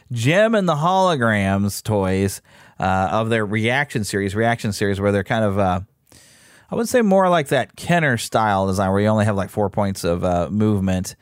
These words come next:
Uh, and everyone remembers My Pet Monster, right? They have a little My Pet Monster figure,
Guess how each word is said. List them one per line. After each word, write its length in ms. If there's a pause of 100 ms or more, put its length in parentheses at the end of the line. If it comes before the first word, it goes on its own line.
(340)
Uh, 320
and 100
everyone 380
remembers 360
My 140
Pet 240
Monster, 460
right? 260
They 140
have 100
a 60
little 260
My 220
Pet 180
Monster 380
figure, 580